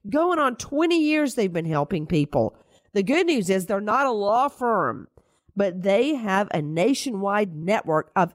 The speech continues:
independent lawyers to keep you on the right path, including legal advice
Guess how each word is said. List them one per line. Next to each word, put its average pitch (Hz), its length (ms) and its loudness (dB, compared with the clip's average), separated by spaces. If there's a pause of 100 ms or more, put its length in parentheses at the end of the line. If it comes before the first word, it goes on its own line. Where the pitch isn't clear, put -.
independent 226 1120 0
lawyers 165 880 0 (320)
to 185 100 -2
keep 311 380 2
you 170 340 2 (240)
on 262 260 2
the 247 100 -2
right 175 440 0
path, 147 440 -2 (240)
including 202 600 0
legal 233 440 0
advice 240 480 -2